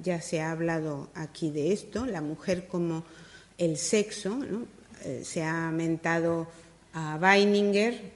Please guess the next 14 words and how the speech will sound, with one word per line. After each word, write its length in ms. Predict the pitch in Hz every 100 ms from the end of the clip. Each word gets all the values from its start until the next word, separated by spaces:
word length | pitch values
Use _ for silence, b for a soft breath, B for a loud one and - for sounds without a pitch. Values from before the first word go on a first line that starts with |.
| -
y 220 | - 165
efectivamente 760 | 160 175 165 175 165 170 170 165
Weininger 540 | 165 175 175 170 170
es 140 | 170 175
un 100 | 165
autor 440 | 160 156 175 165
que 120 | 170
yo 120 | 165
he 40 | 170
trabajado, 640 | 165 160 160 196 190 151 143 B B B B B -
eh, 420 | 180 160 151 151 - -
por 160 | 185
esta 440 | 170 165 - 160 156
cuestión, 600 | 139 - - 185 254